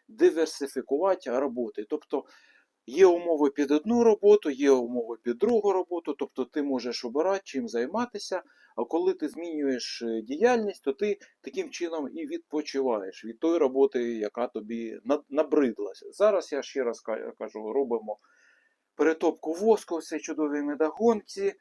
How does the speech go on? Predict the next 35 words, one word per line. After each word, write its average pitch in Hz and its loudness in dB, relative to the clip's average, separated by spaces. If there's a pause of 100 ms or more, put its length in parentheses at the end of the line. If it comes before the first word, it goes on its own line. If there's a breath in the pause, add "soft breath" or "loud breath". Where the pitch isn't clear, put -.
(420 soft breath)
Тут 185 -2
в - -20
цьому 156 0
приміщенні 147 -4
тепло, 180 2
дуже 156 2
смачно, 151 -2 (540)
м, 131 -4
е, 117 -4
пахне, 175 0
ду-, 120 -4
дуже 151 -2
приємний 139 -2
такий 123 -8
запах. 165 2 (320 soft breath)
Дружина, 156 0
коли 147 0
поруч 143 2
проходить 123 0 (340 soft breath)
з - -20
цим 160 -4
приміщенням, 147 -4
питає: 135 2
«Що - -6
ти 170 -4
там 151 2
робиш, 165 6
що - -2
ти 135 0
там, 120 0
чи - -2
випікаєш, 156 6
та, 110 -6
там, 107 -6
чи, 117 -12